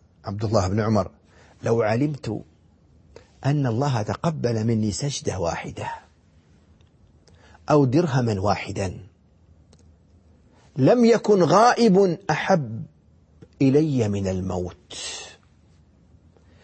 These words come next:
أتدري ممن يتقبل الله؟ إنما يتقبل الله من المتقين".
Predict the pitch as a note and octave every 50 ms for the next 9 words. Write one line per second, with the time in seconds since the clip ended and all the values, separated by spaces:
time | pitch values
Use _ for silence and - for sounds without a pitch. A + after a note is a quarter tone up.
0 | - - - - - E3 F3 E3+ - A#3+ C4+ C4 G#3+ B3 A#3 B3 A#3 G#3+ E3+ B2
1 | - - _ _ _ _ _ _ _ _ _ _ _ _ _ _ _ - - C3
2 | D3+ F#3 G#3 G#3 G3+ F3+ D#3+ C#3+ - D3 - - D#3+ C#3 A#2+ B2+ C3 B2+ B2+ B2
3 | A#2+ A#2 B2+ C#3+ E3+ F#3+ - - - - _ _ _ _ _ _ _ _ _ _
4 | _ _ _ _ _ _ _ _ _ _ _ _ - D#3 D#3+ E3+ E3 D3 C3+ C3
5 | B2 A#2+ A#2 A2+ G#2+ G#2 G#2+ F#2+ F2 - G2+ - - - B2+ B2+ C3+ G2+ A2 G#2
6 | G2 G#2 G2 F#2+ F#2 G2 F#2+ - - - F2 F2 F2+ F2 E2 D#2 E2 C2+ - -
7 | - - - - - F#2 D2+ C2 A#1+ A1